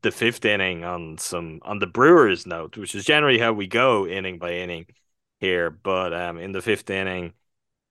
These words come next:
uh, Zach Greinke made some history of his own, striking out Bryce Turang and Joey Wiemer meant he recorded his one thousand, let me, what's the best way of wording this? He struck out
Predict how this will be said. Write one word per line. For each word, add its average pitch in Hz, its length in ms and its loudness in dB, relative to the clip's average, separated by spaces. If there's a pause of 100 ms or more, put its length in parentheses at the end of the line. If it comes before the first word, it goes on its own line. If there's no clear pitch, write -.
(120)
uh, 80 340 -8
Zach 87 220 -6
Greinke 87 260 -10
made 85 360 -10 (420)
some 87 200 -10
history 110 520 -4
of 85 100 -4
his 87 140 -6
own, 95 340 -2 (1080)
striking 117 560 0
out 107 360 2 (260)
Bryce 107 260 -2
Turang 107 280 0
and 98 100 -6
Joey 98 300 -2
Wiemer 98 440 -6
meant 90 440 -10 (1200)
he 104 280 -12
recorded 135 480 0
his 113 200 -2
one 160 460 0
thousand, 135 600 0 (460)
let 151 200 2
me, 151 220 -4
what's 165 220 -2
the - 100 -8
best 127 380 -4
way 123 140 2
of 107 80 0
wording 117 240 2
this? 90 160 -10 (420)
He 117 80 -6
struck - 340 0
out 175 280 6